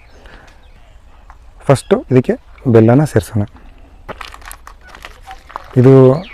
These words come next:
ನಾನು ಹಾಕ್ತಾ ಇರೋದು ಸಾವಯವ ಬೆಲ್ಲ, ಇದು ಕರಿ ಬೆಲ್ಲ. ಆ, ಇದಕ್ಕೆ ಯಾವುದೇ ಬೂಸರು ಅಥವಾ ಫಂಗಸ್ ಯಾವುದೂ ಇಲ್ಲ, ಎಲ್ಲ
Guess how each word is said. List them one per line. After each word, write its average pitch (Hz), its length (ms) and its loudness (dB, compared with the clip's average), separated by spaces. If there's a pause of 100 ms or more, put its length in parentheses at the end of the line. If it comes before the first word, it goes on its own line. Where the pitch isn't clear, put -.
(520)
ನಾನು 127 160 4
ಹಾಕ್ತಾ 135 180 -4
ಇರೋದು 139 180 0
ಸಾವಯವ 123 420 4
ಬೆಲ್ಲ, 110 220 2
ಇದು 104 120 -2 (1000)
ಕರಿ 123 200 4
ಬೆಲ್ಲ. 110 140 0 (1300)
ಆ, 117 40 -2 (200)
ಇದಕ್ಕೆ 123 200 0 (120)
ಯಾವುದೇ 120 260 4 (840)
ಬೂಸರು 135 360 2
ಅಥವಾ 147 240 2
ಫಂಗಸ್ 120 300 2 (100)
ಯಾವುದೂ 110 240 2 (220)
ಇಲ್ಲ, 117 100 2 (420)
ಎಲ್ಲ 120 120 0